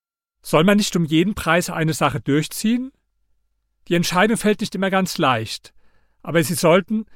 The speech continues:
sich nicht vor der Entscheidung drücken. Und was die anderen wohl dazu sagen, sollte Ihre Entscheidung am wenigsten beeinflussen.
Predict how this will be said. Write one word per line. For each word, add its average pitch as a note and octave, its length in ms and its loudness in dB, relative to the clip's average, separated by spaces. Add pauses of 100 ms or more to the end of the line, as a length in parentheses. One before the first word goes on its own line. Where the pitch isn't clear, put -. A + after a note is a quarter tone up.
sich - 240 -6
nicht G#3+ 240 0
vor G#3 160 0
der F#3 120 0
Entscheidung E3+ 480 -2
drücken. B2 440 -4 (520)
Und D#3 140 -12
was D3+ 180 2
die D#3 140 -2
anderen G#3+ 440 4
wohl D3 140 4
dazu B2+ 280 -4
sagen, G#2+ 480 -6 (400)
sollte D3 320 -2
Ihre D#3 180 0
Entscheidung C#3+ 460 0
am C3 140 -4
wenigsten B2 400 -6
beeinflussen. A#2 680 -10